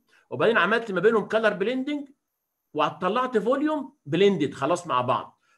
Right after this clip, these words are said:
وبعدين اخدت فيه تايم سلايس، ابتدت تسهل لي، تبان لي على طول الايه، ال-، ال-،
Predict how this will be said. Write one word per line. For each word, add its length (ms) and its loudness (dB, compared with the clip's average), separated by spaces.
وبعدين 340 2
اخدت 260 0
فيه 120 -10
تايم 260 2
سلايس، 400 -2
ابتدت 340 -4
تسهل 300 -4
لي، 240 -8
تبان 360 -4
لي 140 -2
على 180 -2
طول 280 -4
الايه، 540 -6
ال-، 280 -10
ال-، 220 -12